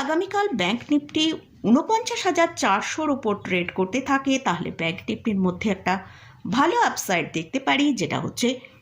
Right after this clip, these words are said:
ঊনপঞ্চাশ হাজার ছশো থেকে ঊনপঞ্চাশ হাজার ছশো ছিয়াশি পর্যন্ত আপসাইড দেখাতে পারে। আর নিচের দিকে ব্যাংক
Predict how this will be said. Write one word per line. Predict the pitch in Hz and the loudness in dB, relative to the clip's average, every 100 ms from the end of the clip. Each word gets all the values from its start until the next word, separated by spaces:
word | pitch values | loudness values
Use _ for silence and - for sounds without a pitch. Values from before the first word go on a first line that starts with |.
| - - - 269 | -20 -20 -2 2
ঊনপঞ্চাশ | 339 466 466 453 427 349 | 4 4 0 0 0 2
হাজার | 285 311 - | 2 0 0
ছশো | - 262 269 359 349 | 0 0 0 -2 -2
থেকে | 339 320 - 175 | -2 -2 0 0
ঊনপঞ্চাশ | 175 180 190 190 202 220 | 0 0 0 0 -2 -4
হাজার | 185 190 196 | -2 -2 -2
ছশো | - 147 - 220 233 | -4 -4 -2 -4 0
ছিয়াশি | - 113 - - - | 0 0 -2 -6 -6
পর্যন্ত | 78 - - - - - - - - - - 147 | -4 -2 -4 -4 -10 -14 -20 -20 -18 -18 -4 -2
আপসাইড | 165 - 196 359 - | -2 -2 -2 -2 -2
দেখাতে | - - - - | -2 -4 -6 -6
পারে। | - - - - - - - - - | -8 -8 -16 -18 -18 -16 -18 -6 0
আর | 233 247 | 2 2
নিচের | 294 359 339 | 2 0 -2
দিকে | 320 302 196 | 0 0 2
ব্যাংক | 190 | 0